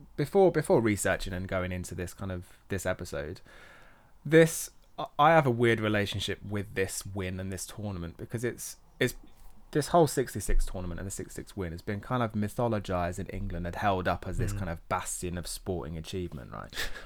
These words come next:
Speaker 1: <laughs> I always found it really annoying and a pain in the arse that we won the World Cup in sixty-six. And not to be, n-, not to be some fucking contrarian, but it's something that so many people shout about and beat their chest over.
Speaker 2: Mm.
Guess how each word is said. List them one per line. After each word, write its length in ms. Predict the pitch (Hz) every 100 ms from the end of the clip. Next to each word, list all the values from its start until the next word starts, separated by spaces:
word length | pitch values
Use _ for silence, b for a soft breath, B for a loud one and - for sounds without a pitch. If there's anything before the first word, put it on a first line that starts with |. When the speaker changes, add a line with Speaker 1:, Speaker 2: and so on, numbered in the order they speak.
| B B B
Speaker 1:
<laughs> 600 | B - - - - -
I 120 | 170
always 220 | 220 240
found 180 | - 226
it 80 | 208
really 380 | 147 165 170 156
annoying 640 | 131 123 123 123 123 160
and 100 | 151
a 20 |
pain 320 | - - 147 135
in 80 |
the 120 | 120 113
arse 320 | 117 85 -
that 120 | 87
we 120 | 90
won 160 | 90 90
the 80 | 90
World 180 | 85
Cup 180 | 98 95
in 120 | 87
sixty-six. 640 | - 82 - 90 - - -
And 160 | 127
not 180 | 160 -
to 100 | -
be, 260 | 165 165 143 -
n-, 160 | 180 -
not 320 | 170 175 170 -
to 100 | 147
be 160 | 147
some 260 | 135 135 127 -
fucking 440 | - - 117 120
contrarian, 760 | - 110 - 120 110 80 65 98
but 200 | 117 - B B B B B -
it's 140 | 147
something 360 | 202 214 226 185
that 100 | 139
so 260 | - 185
many 200 | 180 165
people 400 | 160 165 160 123
shout 320 | - 135 131
about 260 | - 95 87
and 160 | 101 -
beat 240 | 120 113
their 100 | 110
chest 360 | - 117 - 87
over. 420 | 82 - - - b b b b 120
Speaker 2:
Mm. 240 | 107 98